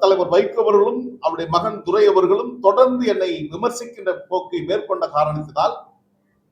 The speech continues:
என் தரப்பு நியாயத்தை நாட்டு மக்களிடம் வைக்க வேண்டும் என்பதற்காகத்தான் நான்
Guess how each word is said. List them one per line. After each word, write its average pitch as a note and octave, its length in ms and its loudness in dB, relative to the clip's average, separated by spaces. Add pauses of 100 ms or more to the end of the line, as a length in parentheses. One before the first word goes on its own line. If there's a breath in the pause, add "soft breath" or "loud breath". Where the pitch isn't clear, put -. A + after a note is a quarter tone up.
என் A3 280 4
தரப்பு C4 420 8
நியாயத்தை G#3+ 500 6
நாட்டு G#3 300 4
மக்களிடம் F3+ 400 2
வைக்க A3 260 2
வேண்டும் G3 240 -2
என்பதற்காகத்தான் E3+ 800 -2 (240)
நான் A3+ 240 4